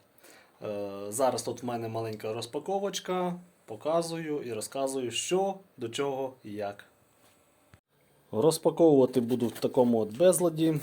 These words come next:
Перше, це в мене щітки. Ну, ніби оригінальні метабовські мають бути. І тут зараз відкриваємо, що ж у мене тут таке.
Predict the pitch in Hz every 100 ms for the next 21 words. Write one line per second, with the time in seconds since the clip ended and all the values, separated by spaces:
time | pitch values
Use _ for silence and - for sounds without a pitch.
0 | - - - 170 190 - 180 - 147 143
1 | 123 127 131 123 - - - - 123 110
2 | - 247 180 - _ - - - - -
3 | - - - 135 123 147 147 143 135 135
4 | 120 123 123 131 123 120 113 110 107 120
5 | 127 151 165 160 - 175 175 - _ -
6 | - - - 131 139 135 131 131 131 131
7 | 147 147 - - - - - - - -
8 | - 120 - 160 214 214 - - - 113
9 | 104 110 107 104 107 104 117 113 - 127
10 | 160 185 180 170 156 - - 185 185 156
11 | 151 147 147 139 - 131 - 113 - 98